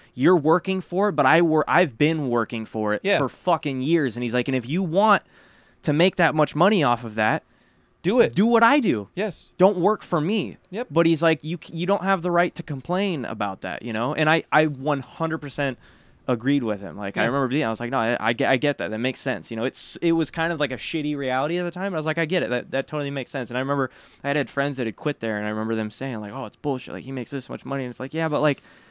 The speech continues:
Speaker 1: he worked for it. Like, he, he did what he had to in life to get to that fucking position."
Speaker 2: He also takes all of the responsibility as well.
Speaker 1: All, yes, exactly.
Speaker 2: If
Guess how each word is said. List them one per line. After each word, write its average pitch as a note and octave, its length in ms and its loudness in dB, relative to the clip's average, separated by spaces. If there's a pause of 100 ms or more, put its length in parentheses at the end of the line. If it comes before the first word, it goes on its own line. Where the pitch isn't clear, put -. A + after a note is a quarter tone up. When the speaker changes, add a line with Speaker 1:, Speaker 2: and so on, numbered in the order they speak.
(140)
Speaker 1:
he D#3+ 100 -2
worked F3 280 2
for B2+ 140 -4
it. G#2 40 0
Like, A2 140 0
he, D3+ 220 -4
he D#3+ 200 -6
did E3+ 160 4
what E3 160 0
he D3+ 140 0
had C#3 240 2
to C#3+ 120 -2
in B2 140 -4
life B2 260 0
to - 80 -10
get A#2+ 320 0
to A#2 140 -4
that A2 180 -2
fucking A#2 320 -4
position." A2+ 520 -4
Speaker 2:
He F3 140 -6
also F#3+ 300 0
takes D3 260 -4
all C#3+ 200 2
of B2+ 60 -6
the A#2+ 80 -4
responsibility A2+ 840 -4
as F#2+ 140 -8
well. C#3+ 180 -2
Speaker 1:
All, C3+ 160 0
yes, C3 380 -2
exactly. A#2 420 -2
Speaker 2:
If G#2 80 0